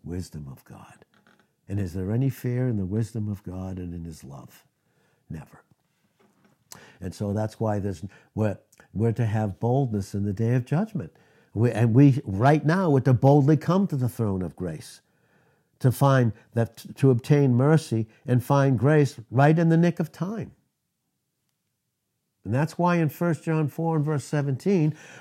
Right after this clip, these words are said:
we're to have boldness in the day of judgment. Why? There isn't any for us. We, we're gonna see what was already judged, and we'll d-, see that at the Bema seat, the wood, hay, and stubble.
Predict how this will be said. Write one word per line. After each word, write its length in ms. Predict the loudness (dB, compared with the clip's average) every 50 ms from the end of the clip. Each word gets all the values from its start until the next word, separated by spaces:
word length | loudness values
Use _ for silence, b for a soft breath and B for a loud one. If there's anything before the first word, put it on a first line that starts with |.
| B B
we're 140 | 4 6 6
to 140 | 6 6 6
have 300 | 6 6 6 4 4 4
boldness 500 | 4 4 6 4 4 4 2 2 0 0
in 180 | 0 0 2 2
the 60 | 0
day 220 | 0 0 0 2
of 100 | 0 0
judgment. 420 | 0 0 0 0 0 0 -2 -2 -2
Why? 260 | -2 0 0 2 2
There 200 | 2 2 2 2
isn't 300 | 2 2 0 -2 0 0
any 220 | -2 -2 -4 -6
for 240 | -8 -10 -12 -12 -12
us. 340 | -14 -16 -20 -20 -20 -20 _ _ _ _ _ _ _ _ _ _ _ _ _ _ _ _ _ _ _ _ _ _ _ _ _ _ _ _ _ _ _ _ _ _ _ _ _ _ _ _ _ _ _ _ _ _ _ _ _ _ _ -2
We, 200 | -2 -2 -2 -2 -2
we're 220 | 2 4 4 4 4
gonna 220 | 4 4 2 0
see 240 | 0 0 0 0 2
what 200 | 2 2 0 2
was 180 | 0 0 2
already 440 | 2 2 2 2 2 2 2 2 0
judged, 600 | 0 -2 -2 -2 -2 -2 -4 -8 -12 -18 -16 -12
and 200 | -8 -4 -2 -2
we'll 140 | 0 0 -2
d-, 180 | -2 -6 -8 -12 _ _ -20
see 260 | -12 -6 -4 -2 -2
that 200 | -2 -4 -6 -8
at 120 | -12 -12
the 100 | -14 -14
Bema 300 | -12 -12 -14 -14 -14 -18
seat, 280 | -20 -18 -16 -16 -16 -16 b b b b b b
the 120 | -6 -4
wood, 260 | 0 0 0 0 0 -2
hay, 340 | -2 -4 -2 -2 -2 -4
and 120 | -4 -6 -8
stubble. 480 | -12 -12 -10 -8 -8 -8 -10 -12 -18